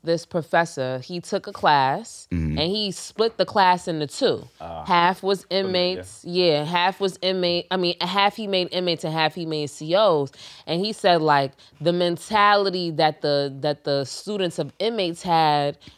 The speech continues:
Speaker 1: where, like, you know, they really were acting like criminals, and, like,
Speaker 2: Mm-hmm.
Speaker 1: the, uh, the C Os really feel like they had so much power
Speaker 2: Mm-hmm.
Speaker 1: over their classmates. Like, these are people they see all the time and
Speaker 2: Mm-hmm.
Speaker 1: everything like that, or whatever.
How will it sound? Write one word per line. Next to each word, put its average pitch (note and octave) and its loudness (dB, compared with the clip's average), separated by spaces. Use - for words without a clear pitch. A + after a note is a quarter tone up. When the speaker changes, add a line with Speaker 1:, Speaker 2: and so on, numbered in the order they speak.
Speaker 1:
where, D3+ 2
like, C#3+ 2
you F3 -6
know, C#3+ -2
they D3+ 0
really F3+ 0
were E3 2
acting D#3 -4
like C#3 -4
criminals, F3 -4
and, G#2 2
like, G2+ 2
Speaker 2:
Mm-hmm. D#3+ -2
Speaker 1:
the, - -6
uh, D#3 2
the C#3+ -4
C E3+ -2
Os G#3+ 4
really G3 -2
feel G3 0
like F3 2
they E3+ 0
had E3 0
so F#3+ 2
much E3 -8
power G#3 2
Speaker 2:
Mm-hmm. - -2
Speaker 1:
over B2 4
their F3+ 2
classmates. A#3+ -2
Like, C#3+ -2
these B3 0
are A#3+ 4
people A3+ -2
they F3 0
see F3+ -6
all D#3 2
the D3 -4
time B3+ -4
and A#3+ -4
Speaker 2:
Mm-hmm. G2 2
Speaker 1:
everything G#2+ 4
like A3 -6
that, A3 2
or G3+ -8
whatever. G#3 0